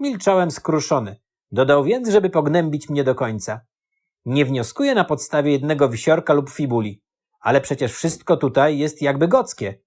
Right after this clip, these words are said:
Ten nasz pejzaż z tym wąskim jeziorkiem, kamieniste wzgórza porośnięte wrzosem, kurhany ze stelami, kręgi kamienne,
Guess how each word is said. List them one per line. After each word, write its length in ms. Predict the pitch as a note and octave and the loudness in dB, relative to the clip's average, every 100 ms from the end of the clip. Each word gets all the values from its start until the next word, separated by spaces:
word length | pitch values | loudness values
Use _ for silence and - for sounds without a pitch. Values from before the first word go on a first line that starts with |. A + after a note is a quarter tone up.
| _ _ _ _ | _ _ _ _
Ten 220 | B2+ C3+ | 0 0
nasz 200 | B2 A2+ | 0 -4
pejzaż 540 | - C#3+ C3 A2 D3 D3+ | 0 2 2 2 0 0
z 140 | - | -4
tym 160 | C#3 B2 | -4 0
wąskim 440 | D#3 F#3 - C#3 | 2 2 -2 -4
jeziorkiem, 600 | B2 A2+ C3 - G3 A3 - _ - | 0 2 2 2 -2 -2 -8 _ -4
kamieniste 600 | G#3 G#3+ B3 A#3 - G3 | 0 0 0 -2 2 2
wzgórza 440 | C3 A2+ D#3+ G3 | 0 0 2 2
porośnięte 600 | F3 D3+ - D#3 F#3+ F#3 | 2 0 0 -2 -2 0
wrzosem, 560 | A2 B2 C#3 - F#3 F#3+ _ _ - | 0 2 2 0 -6 -6 _ _ -6
kurhany 560 | A#3 A3+ - C4+ A#3+ | 0 2 2 0 2
ze 120 | D#3+ D3 | 0 0
stelami, 680 | - A2+ A2 D#3 G3+ G#3 | 0 0 2 2 0 -4
kręgi 440 | - B2+ D#3+ G3 G3+ | -2 0 0 -2 -2
kamienne, 680 | G#3 G#3 G#3 G3+ G3 F#3 | -2 0 0 0 0 -2